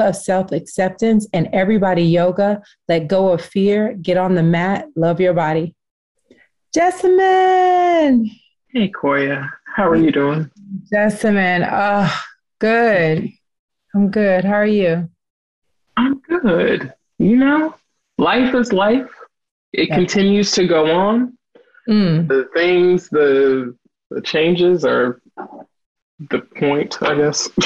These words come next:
Speaker 2: So I'm
Speaker 1: Right?
Speaker 2: just trying to lean into it. How are you doing? <laughs> How's your
Speaker 1: Exactly, that part. I heard, I, I was sad. I, I heard about Miss America committing suicide.
Speaker 2: Mm-hmm.
Speaker 1: A moment to, like,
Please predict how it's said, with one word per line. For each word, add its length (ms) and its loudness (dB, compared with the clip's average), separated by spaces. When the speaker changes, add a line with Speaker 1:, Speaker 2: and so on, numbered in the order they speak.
Speaker 2:
So 440 -2
I'm 60 -10
Speaker 1:
Right? 260 0
Speaker 2:
just 140 -2
trying 240 0
to 80 2
lean 320 2
into 420 0
it. 80 -2
How 320 -2
are 80 2
you 180 2
doing? 300 0
<laughs> 0 -
How's 260 0
your 120 -2
Speaker 1:
Exactly, 400 -2
that 280 -2
part. 460 -2
I 120 -2
heard, 260 0
I, 420 -2
I 40 2
was 280 -2
sad. 540 0
I, 200 -2
I 20 -2
heard 320 0
about 640 0
Miss 300 -2
America 640 0
committing 500 0
suicide. 800 0
Speaker 2:
Mm-hmm. 1080 2
Speaker 1:
A 340 0
moment 420 -2
to, 140 -6
like, 580 0